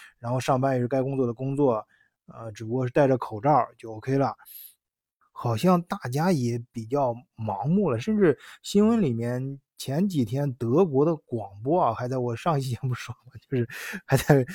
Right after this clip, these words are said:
还在说抢购各种各样的东西。今天有人在群里面也发吧，也就问啊，大家在开玩笑嘛，就是说，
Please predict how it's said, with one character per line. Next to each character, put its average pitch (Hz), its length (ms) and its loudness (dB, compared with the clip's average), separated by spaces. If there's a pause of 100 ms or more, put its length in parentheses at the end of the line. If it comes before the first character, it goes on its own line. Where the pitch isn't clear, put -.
(180)
还 143 80 2
在 147 60 8
说 127 220 2 (340)
抢 107 580 -2
购 127 360 2 (260)
各 151 160 2
种 120 80 2
各 127 80 0
样 135 100 0
的 123 40 -2
东 135 100 0
西。 135 60 0
今 143 120 -2
天 143 320 2
有 113 220 -2
人 123 220 -2
在 131 180 4
群 123 240 -4
里 135 60 -4
面 123 140 -6
也 113 80 -10
发 123 200 -6
吧， 117 160 -6
也 110 360 -18 (140)
就 123 140 -10
问 135 240 0
啊， 107 120 -12 (220)
大 113 120 -12
家 113 160 -8
在 113 200 -8
开 - 120 -14
玩 113 120 -10
笑 127 120 -6
嘛， 107 80 -14
就 110 140 -14
是 110 60 -12
说， 113 140 -10